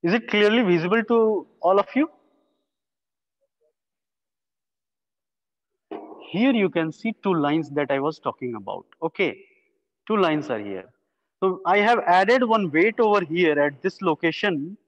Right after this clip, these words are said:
okay, just to give some weight on it. Now what we will do,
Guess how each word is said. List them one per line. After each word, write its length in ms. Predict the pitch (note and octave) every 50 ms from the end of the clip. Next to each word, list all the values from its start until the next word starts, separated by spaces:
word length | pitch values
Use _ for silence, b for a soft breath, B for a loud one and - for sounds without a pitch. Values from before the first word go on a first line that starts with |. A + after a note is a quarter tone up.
| _ _ _ _ _ _ _ _ -
okay, 600 | F3 F3 - A#3 G#3+ F3 F3 G#3 A3+ - b b b b b b b b _ _ _ _ C3 A#2+
just 340 | - A#3+ C4+ C4 - - - -
to 380 | - C#4 D4+ E4 E4 - - - - - - - - _ _ _ _ _ _ _ _ _ _ _ _ _ _ _ _ _ _ _ _ _ - B2+
give 200 | D3 A#3+ A3 A3
some 260 | - - B3+ A#3 F#3+
weight 280 | D#3 E3+ E3+ F3 - F3+
on 200 | E3 D#3 C#3+ B2+
it. 120 | A#2 A2+ - _
Now 200 | D3 F3 G3+ G#3+
what 240 | F3+ D#3 D#3+ F#3 - - -
we 60 | C4
will 220 | C4 C#4 C#4 B3
do, 360 | A3 C4 A#3 G3 F3 G3+ B3